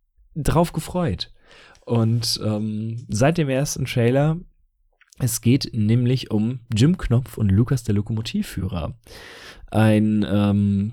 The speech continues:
der neue Freund, der Freund, das auch, äh, der neue Film von Dennis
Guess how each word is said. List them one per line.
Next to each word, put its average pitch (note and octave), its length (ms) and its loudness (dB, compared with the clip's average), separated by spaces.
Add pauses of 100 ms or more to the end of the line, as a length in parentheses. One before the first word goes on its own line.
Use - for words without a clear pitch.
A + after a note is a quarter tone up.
der G#2 80 4
neue C#3 200 4
Freund, E3+ 540 0
der G#2+ 360 0 (280)
Freund, - 580 -6
das A2+ 180 -4
auch, - 320 -4
äh, G2 220 2
der G2+ 100 0
neue B2+ 240 4
Film E3+ 260 2
von A#2+ 460 -2
Dennis B2+ 520 0